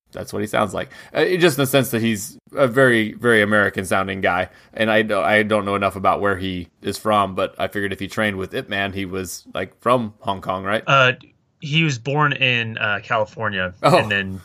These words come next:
Speaker 2: he, he moved there. So he, he's
Speaker 1: Oh,
Speaker 2: actually, I mean,
Speaker 1: okay.
Speaker 2: he's born in San Francisco.
Speaker 1: Okay, okay. That's why he's
Speaker 2: But,
Speaker 1: sounds
Speaker 2: uh,
Speaker 1: very American. And his name Bruce, I guess. <laughs>
Speaker 2: Yeah, yeah.
Speaker 1: <laughs>
Speaker 2: Interesting trivia about, uh,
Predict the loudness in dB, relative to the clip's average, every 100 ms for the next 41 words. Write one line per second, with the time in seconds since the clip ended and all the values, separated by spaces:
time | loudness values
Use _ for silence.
0 | _ _ _ -8 -8 -10 -6 -6 -4 0
1 | 0 0 -10 _ _ -2 0 2 4 6
2 | 8 8 8 6 6 6 6 6 4 2
3 | 2 2 2 0 -4 -4 -4 -4 -4 -8
4 | -6 -6 -4 -4 -6 -10 0 2 4 2
5 | 0 -6 -6 -2 -2 -4 -12 _ -4 0
6 | 0 0 0 -2 -2 -8 -6 0 0 0
7 | -4 0 0 0 2 4 2 0 -2 -4
8 | -12 -18 _ _ 2 2 4 2 2 -2
9 | -2 -2 -4 2 2 2 0 0 0 -6
10 | -8 _ _ 2 2 2 -2 -2 0 0
11 | 0 -2 -4 -18 _ -2 -2 -2 -4 0
12 | 0 2 0 0 0 2 0 -2 -2